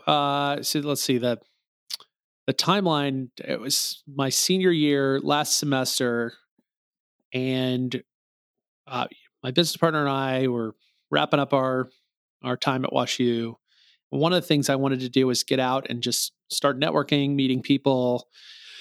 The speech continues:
expanding, you know, who we knew, uh, not knowing exactly what we were gonna do next. So at that time, there was a casting call for the Apprentice television show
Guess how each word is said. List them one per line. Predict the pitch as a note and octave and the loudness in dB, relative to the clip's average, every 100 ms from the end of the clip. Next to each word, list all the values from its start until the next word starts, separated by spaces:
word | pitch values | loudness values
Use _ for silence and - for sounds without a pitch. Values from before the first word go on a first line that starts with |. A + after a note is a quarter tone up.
| - - - _ _ _ - | -20 -20 -20 _ _ _ 0
expanding, | - - F3 E3 D#3 D3 - - _ - | 2 4 4 4 2 0 -4 -16 _ -2
you | D#3 | -2
know, | |
who | B2 G3 | 4 6
we | F3 D3 | 6 4
knew, | D3 C3+ B2+ A#2+ - _ _ | 4 4 2 0 -8 _ _
uh, | C3+ B2 B2 B2 A#2+ A#2+ _ - | -6 -6 -4 -4 -6 -10 _ -2
not | C#3+ C#3+ | 0 2
knowing | D3 C#3 | 0 2
exactly | C3 A2+ C3 B2+ | 0 2 2 2
what | C3 | 2
we | C3 | 2
were | B2 | 0
gonna | B2 A#2+ | 0 0
do | A2+ | -2
next. | G#2+ - - - _ _ _ _ _ _ _ _ - - | -2 -4 -6 -6 _ _ _ _ _ _ _ _ -20 -10
So | - C#3 C3+ C3+ C3+ - _ - | -2 2 2 2 0 -4 _ -6
at | C3+ | 0
that | E3+ E3+ | 0 0
time, | - D#3 D3 D3 C#3 - _ _ _ _ _ | -2 0 0 0 -2 -6 _ _ _ _ _
there | C3+ C#3+ | -2 2
was | C#3+ C3+ | 2 2
a | C3+ C3 B2+ B2+ B2 B2 - _ _ - | 2 2 0 0 0 -2 -6 _ _ -10
casting | - F#3 - D#3 C3+ | -4 -2 0 0 -2
call | - C3+ B2+ B2 | -2 0 2 0
for | - C3+ B2+ | -2 -2 0
the | A#2 B2 B2 | -2 -2 -2
Apprentice | B2 - D#3+ D3 - - | -4 -2 -2 2 0 0
television | - D#3 C3 A#2 A#2 | 0 0 0 -2 -2
show | - A#2 G#2+ A2+ | -2 -2 -2 -6